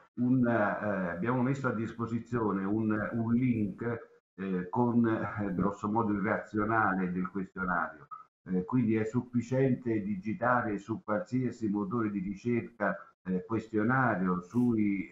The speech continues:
eh, disturbi del ciclo mestruale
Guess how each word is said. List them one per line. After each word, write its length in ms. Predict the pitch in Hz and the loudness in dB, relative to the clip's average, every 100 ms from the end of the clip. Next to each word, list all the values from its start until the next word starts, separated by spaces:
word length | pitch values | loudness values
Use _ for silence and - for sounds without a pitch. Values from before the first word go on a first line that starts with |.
| 90 | -6
eh, 220 | 87 87 | -6 -6
disturbi 920 | 101 98 - 143 113 92 90 87 85 85 | -8 -8 0 2 2 0 -2 -4 -8 -12
del 160 | 98 | -12
ciclo 340 | 92 131 110 101 | -8 -4 -2 -2
mestruale 640 | 120 123 110 101 101 98 | -4 -4 2 4 4 0